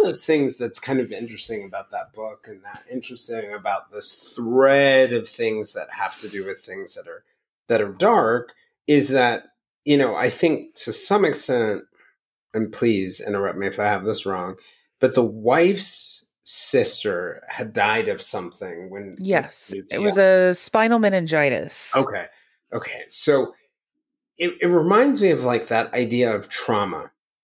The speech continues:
Speaker 1: You know, you have trauma. Do you cross that line?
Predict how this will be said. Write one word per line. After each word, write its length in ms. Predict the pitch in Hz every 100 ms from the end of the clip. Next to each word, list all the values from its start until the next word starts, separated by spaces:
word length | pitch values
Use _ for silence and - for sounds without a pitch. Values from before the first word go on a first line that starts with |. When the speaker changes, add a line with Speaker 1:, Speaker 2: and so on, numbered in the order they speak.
| _ _ -
Speaker 1:
You 160 | 131
know, 160 | 127 120
you 320 | 117 131 170
have 180 | 160 147
trauma. 600 | - 139 123 113 104 - _ 107
Do 200 | 127 165
you 220 | 165 160
cross 420 | 160 - 120 117 -
that 260 | 107 -
line? 380 | 92 87 - -